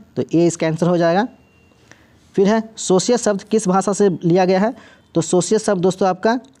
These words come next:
ठीक है, क्या है आपका? सोशियल शब्द लैटिन भाषा का शब्द है, ठीक है, तब से नंबर ए इसका आंसर हो जाएगा।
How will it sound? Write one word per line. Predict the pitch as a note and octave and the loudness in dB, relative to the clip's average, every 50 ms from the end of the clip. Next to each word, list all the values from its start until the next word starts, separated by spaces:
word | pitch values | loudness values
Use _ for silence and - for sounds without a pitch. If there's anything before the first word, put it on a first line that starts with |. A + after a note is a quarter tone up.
| _ _ | _ _
ठीक | - E3+ A3+ | -4 0 0
है, | G#3+ D#3 | 0 0
क्या | - - E3+ D#3+ | 0 -2 -2 -2
है | F3+ F#3+ | 0 0
आपका? | F#3 F3+ - A3+ A#3+ D4 - - _ _ _ _ _ _ _ _ _ _ _ _ _ _ _ _ _ _ _ _ _ _ _ _ _ _ _ _ _ _ _ | -2 0 0 -2 -2 -2 -4 -12 _ _ _ _ _ _ _ _ _ _ _ _ _ _ _ _ _ _ _ _ _ _ _ _ _ _ _ _ _ _ _
सोशियल | - - D#3+ D#3 - - G3+ F#3+ | -10 -4 -4 -4 0 0 -2 0
शब्द | - G#3+ G#3+ - - - _ _ _ - D#3 | 0 0 -2 -2 -6 -14 _ _ _ -6 -2
लैटिन | C3+ D3+ D#3 D3+ G#3 G3+ | -2 -2 0 0 0 0
भाषा | F#3 F#3+ F3+ G3+ | 2 0 0 0
का | F#3 F#3 | -2 0
शब्द | - F#3+ F3+ F3+ | 0 0 0 2
है, | F#3+ G#3+ B3 C4 - - - _ _ _ _ _ _ - _ _ _ - | 2 2 0 -2 -6 -14 -20 _ _ _ _ _ _ -20 _ _ _ -4
ठीक | F#3 G#3 | -2 0
है, | G3 C#3+ | 0 -2
तब | C#3+ C3+ | -2 -2
से | - D#3+ | -2 0
नंबर | D#3 D#3+ D#3+ F3 G3 G3+ - - - _ _ _ _ _ | 0 0 0 0 -2 -6 -10 -20 -20 _ _ _ _ _
ए | D3+ E3+ | 0 2
इसका | E3+ D#3+ - F3+ | 2 0 0 -2
आंसर | E3+ E3 E3+ F#3 | -2 0 2 2
हो | F3+ - | 2 2
जाएगा। | F#3 F#3 F#3+ A3 | 2 2 0 0